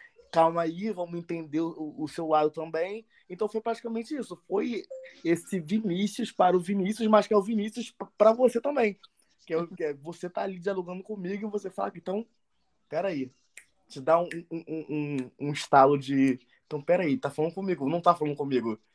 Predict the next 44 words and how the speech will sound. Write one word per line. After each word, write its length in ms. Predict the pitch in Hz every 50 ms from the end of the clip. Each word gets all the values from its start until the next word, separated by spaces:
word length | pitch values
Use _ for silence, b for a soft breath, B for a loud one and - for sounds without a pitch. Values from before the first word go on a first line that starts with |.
| _ _ _ _
Será 320 | - - - 135 135 156 165
que 100 | - 170
ele 260 | 165 165 - 147 147 131
tá 100 | - 156
aqui 160 | 151 - 156
comigo?" 440 | 151 156 151 165 175 170 156 139 131
Sabe, 200 | 135 175 165 160
uma 160 | 156 156 170 175
conversa 460 | - 196 170 180 190 190 - 196 190
muito, 420 | 180 180 202 - - 240 226 - _ b b b b b b b b _ -
e 80 | - -
qu-, 140 | - 202
quando 200 | 185 196 208 226 247
eu, 180 | 220 208 202 202 - 165 165
eu 40 | 165 160 _ _ _ -
fui 140 | - 156 151
entender 240 | - 160 147 147 143
que 80 | 151
era 120 | 147 139 143
conversa, 640 | - 131 120 127 156 185 196 - - - 120 107 _ _ b b b b _ _ _ _ _ _ _ _ _ - - -
que 100 | - 135
aí 340 | 127 123 127 127 131 131 131
o, 1120 | 131 127 127 127 127 123 120 117 117 113 113 110 107 104 101 104 104 104 101 98 92 90 87 _ _ _ _ _ _ -
o 80 | 123
Fábio, 380 | 113 - - 135 127 127 131 131
ele 80 | 127 131
botou, 240 | 131 139 139 143
"Caraca, 420 | - - 170 165 165 170 175 160 - -
é 60 | 123 131
uma 180 | 139 165 175
crônica", 600 | - - - 151 151 156 151 143 135 - 113 104 - b b b b
que 80 | 135 131
perguntaram 600 | - 123 131 135 135 - 143 131 131 123 131 135
pra, 600 | - 135 131 127 127 127 123 123 123 123 113 - -
lá 160 | 135 127 117 120
no, 380 | 127 120 113 107 104 95 90 85 _ _ _ _ _ _ _ _ _ _ - -
no 240 | - 104 104 101 104
Instagram, 400 | 113 - - 131 117 120 139 147
perguntaram, 300 | 151 165 160 151 156 147
"O 80 | 135 147
livro 180 | 160 175 202 208
fala 220 | - 202 185 226
o 60 | 226 220
quê?" 320 | - 190 156 135 113